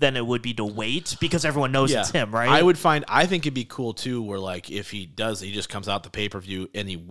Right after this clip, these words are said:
Speaker 2: and he's not even in there very long, right? Maybe even gets the pin, right?
Speaker 1: Well,
Speaker 2: And
Speaker 1: maybe.
Speaker 2: now it's like, "Oh, shit, okay." And then, like, Orton and Cody, like, have a stare down at the end or something like that. Like, I,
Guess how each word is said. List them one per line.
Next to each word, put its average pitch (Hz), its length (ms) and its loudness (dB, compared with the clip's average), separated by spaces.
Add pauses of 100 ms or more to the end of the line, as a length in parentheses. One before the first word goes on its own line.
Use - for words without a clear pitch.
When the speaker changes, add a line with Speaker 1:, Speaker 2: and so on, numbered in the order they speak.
Speaker 2:
and 104 120 -10
he's 139 160 -2
not 156 140 4
even 98 160 -8
in 131 120 -2
there 131 100 -4
very 82 200 -6
long, 76 240 -10
right? 101 180 -8
Maybe 170 180 -2
even 123 180 -4
gets 117 200 -8
the - 120 -16
pin, 117 420 -4 (140)
right? 104 360 -4
Speaker 1:
Well, - 140 -4
Speaker 2:
And 156 40 2
Speaker 1:
maybe. 196 160 4
Speaker 2:
now 113 60 2
it's - 140 -6
like, 98 160 -6
"Oh, 135 240 0
shit, 143 300 -6
okay." 104 320 -4
And 95 120 -6
then, 98 100 -8
like, 90 160 -10
Orton 95 280 -6
and 80 80 -14
Cody, 107 260 -6
like, 110 160 -4
have 113 140 -6
a 107 40 -6
stare 120 260 -4
down 117 180 -4
at 113 80 -8
the 110 120 -6
end 113 160 -4
or 123 60 -6
something 127 260 -6
like 135 160 -8
that. 135 200 -2
Like, 120 160 -4 (260)
I, 160 240 2